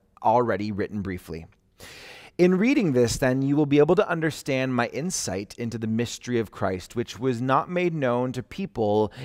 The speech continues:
in other generations, as it has now been revealed by the Spirit, uh, to God's holy apostles and prophets. This mystery is that through the gospel, the Gentiles are heirs together with Israel,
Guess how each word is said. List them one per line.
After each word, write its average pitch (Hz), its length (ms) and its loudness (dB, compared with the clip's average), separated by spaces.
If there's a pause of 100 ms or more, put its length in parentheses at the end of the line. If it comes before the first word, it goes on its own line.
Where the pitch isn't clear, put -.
(100)
in 127 180 2
other 123 320 0
generations, 113 840 -2
as 104 280 -4
it 113 80 -4
has 113 160 -4
now 101 240 0
been 123 160 -2
revealed 101 460 -2
by 104 100 -2
the 104 80 -4
Spirit, 110 720 -6
uh, 127 140 -4 (220)
to 120 180 -2
God's 104 580 4
holy 117 640 -6 (140)
apostles 95 500 -6
and 101 100 -6
prophets. - 800 -14 (580)
This 170 280 6
mystery 160 760 -2
is 113 140 -2
that 104 180 0
through 143 600 0
the 185 100 0
gospel, 135 880 2 (180)
the 135 100 2
Gentiles 110 720 0
are 104 240 -2
heirs 135 480 2
together 110 440 -2
with 107 140 -6
Israel, 90 560 -6